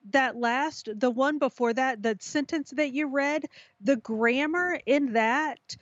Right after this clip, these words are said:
sentence just made my skin crawl. There are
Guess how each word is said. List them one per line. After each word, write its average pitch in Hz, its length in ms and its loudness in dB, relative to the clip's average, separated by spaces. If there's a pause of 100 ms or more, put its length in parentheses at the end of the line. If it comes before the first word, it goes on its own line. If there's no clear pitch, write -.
(180)
sentence 277 540 0
just - 280 -2
made 302 260 2
my 311 200 2
skin 226 540 0
crawl. 311 500 2
There 285 340 2
are 269 300 2